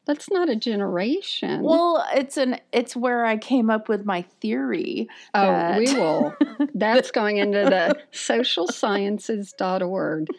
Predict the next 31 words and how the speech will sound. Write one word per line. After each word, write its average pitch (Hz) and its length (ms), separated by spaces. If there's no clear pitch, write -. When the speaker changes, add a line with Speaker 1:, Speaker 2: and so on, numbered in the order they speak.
Speaker 1:
Yeah, 339 640
I, 247 420
I 226 500
Speaker 2:
But 196 180
Jerry 262 340
Falwell 233 500
Junior 233 460
was 185 160
probably 202 460
a 285 40
product 196 480
of 180 200
his 175 340
really, 220 640
really 190 460
badly 175 580
behaved 190 640
father, 165 920
and 180 160
he 170 60
probably 180 500
reacted 185 480
to 247 100
that. 170 440
And 208 240
then 208 280
Jerry 190 260
Falwell 185 560
Junior 190 800
reacted 170 720
to 170 400